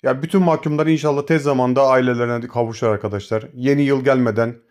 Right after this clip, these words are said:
e, önümüzdeki yıl, e, güzel bir başlangıç yaparlar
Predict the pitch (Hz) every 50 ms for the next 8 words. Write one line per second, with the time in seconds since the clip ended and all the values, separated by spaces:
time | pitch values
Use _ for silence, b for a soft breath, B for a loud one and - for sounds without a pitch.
0 | _ _ _ _ _ _ _ _ _ _ - 113 113 110 110 110 107 107 107 107
1 | 107 107 107 107 - 50 - 50 - _ _ _ _ _ _ _ _ _ _ _
2 | _ _ _ _ - - 147 147 151 147 143 139 127 131 147 143 147 - 156 147
3 | 135 135 135 131 135 _ _ _ - 123 123 120 117 117 117 113 113 117 120 127
4 | 131 151 147 143 131 131 135 123 117 127 123 - - 139 127 123 127 123 127 135
5 | 117 - 123 110 110 110 110 107